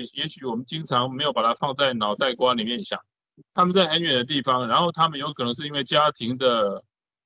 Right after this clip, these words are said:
组成，就是说他可-，假设他说是原住民，那么他们的父亲跟他的母亲就是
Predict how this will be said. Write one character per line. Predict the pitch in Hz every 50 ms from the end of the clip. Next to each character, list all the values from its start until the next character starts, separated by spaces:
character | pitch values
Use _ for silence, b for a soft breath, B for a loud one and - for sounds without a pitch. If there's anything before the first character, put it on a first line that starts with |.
| _
组 | - 123 113 107 104
成， | - 107 101 107 123 135 - - _ _ _
就 | - -
是 | - 170 156
说 | 135 160 160 151 151 151
他 | 143 139 156 165
可-， | - - 123
假 | 101 104 110
设 | 113 165 160
他 | 147 147 151
说 | 143 - 160 156 143
是 | - 156 147 131 123 113 - _ _
原 | _ 110 120 120 120 113
住 | 139 151 165 165
民， | 160 147 127 113 98 87 - _ _ _ _ _ _ _ _ _ _
那 | 180 185 185
么 | 175 165 151
他 | 160 170 170
们 | 170 170 160 160
的 | 156 156 143 139 135 127 127 120 120 117 117
父 | 113 190 180 165 147
亲 | 127 - - 147 147 143 147 147 147 - _ _ _ _ _ _ _ _ _
跟 | _ 156 147
他 | 156 156
的 | 156 143
母 | 131 120 113 107 104 98
亲 | - - 156 151 147 151 151 143
就 | - 147
是 | 135 - 147 135 123 117